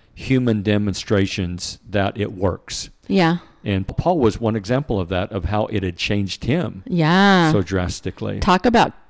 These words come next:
Speaker 2: bringing forth fruit in keeping with repentance. I mean, Paul was very, very fruitful. And those fruits of the Spirit, I mean, those preach a sermon too. That is often what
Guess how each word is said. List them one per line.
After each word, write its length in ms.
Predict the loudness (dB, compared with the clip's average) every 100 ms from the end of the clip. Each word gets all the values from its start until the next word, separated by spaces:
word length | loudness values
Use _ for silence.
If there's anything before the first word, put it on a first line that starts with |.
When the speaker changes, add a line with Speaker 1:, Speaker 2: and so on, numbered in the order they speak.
| _
Speaker 2:
bringing 420 | 0 4 6 6 4
forth 320 | 4 4 2
fruit 340 | 2 4 6
in 200 | 4 0
keeping 380 | 2 2 4 2
with 180 | 2 0
repentance. 720 | 0 2 2 2 -2 -4 -4
I 120 | -2
mean, 280 | 0 0 0
Paul 380 | 0 2 4 4
was 180 | 0 0
very, 260 | 0 2
very 220 | 2 0
fruitful. 360 | 0 -2 0 0
And 160 | 2 2
those 180 | 0
fruits 260 | 2 2 2
of 80 | 0
the 60 |
Spirit, 500 | 2 4 6 6 4 2
I 80 |
mean, 240 | 2 2 4
those 400 | 6 6 6 2
preach 380 | 0 2 2 2
a 60 |
sermon 360 | 0 2 2 2
too. 280 | 4 4 4
That 220 | 4 2
is 120 | 2
often 320 | 2 0 -2
what 180 | -2 -4